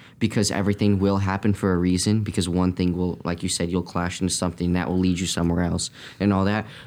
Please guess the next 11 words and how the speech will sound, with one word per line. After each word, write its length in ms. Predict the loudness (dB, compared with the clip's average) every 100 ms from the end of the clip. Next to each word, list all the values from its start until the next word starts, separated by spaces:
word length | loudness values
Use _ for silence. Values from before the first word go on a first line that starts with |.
| 0
but 200 | 0 2
destiny 400 | 0 0 2 2
is 80 | 2
the 100 | 0
guide 420 | 0 0 0 -2
that 140 | -2
helps 320 | 0 0 0
you 100 | -2
along 220 | 0 -2 -2
the 80 |
way. 220 | -4 -6